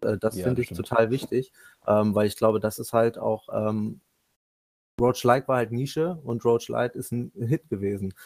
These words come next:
Speaker 1: Das hat halt einfach die breite Masse begeistert, so. Und, ähm, das, ähm, macht mir viel Spaß. Äh, Alex hat das ja schon angesprochen. Ähm, ich spiele einfach super gerne viele Roguelites.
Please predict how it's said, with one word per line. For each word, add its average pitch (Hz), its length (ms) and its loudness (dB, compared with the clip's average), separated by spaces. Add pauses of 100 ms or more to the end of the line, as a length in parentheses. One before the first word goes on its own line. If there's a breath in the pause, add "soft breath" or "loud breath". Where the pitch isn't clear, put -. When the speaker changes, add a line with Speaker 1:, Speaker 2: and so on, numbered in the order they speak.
Speaker 1:
Das 110 160 -2
hat 120 160 2
halt 120 220 2
einfach 117 320 -4
die 113 120 -6
breite 113 300 0
Masse 113 300 -4
begeistert, 131 560 -2
so. 165 240 -8 (400 loud breath)
Und, 113 320 2
ähm, 110 560 2
das, - 420 -4
ähm, 120 520 0
macht - 240 2
mir 139 180 2
viel 131 160 -2
Spaß. 139 460 -2
Äh, 110 100 -14
Alex 113 480 -2
hat 113 80 -8
das 110 100 -4
ja 113 60 -8
schon - 160 -8
angesprochen. 123 640 -4
Ähm, 113 260 0 (280 loud breath)
ich 113 100 0
spiele 123 640 2
einfach 110 480 -4
super 120 380 -2
gerne 113 520 -4
viele 107 260 0
Roguelites. 113 720 -2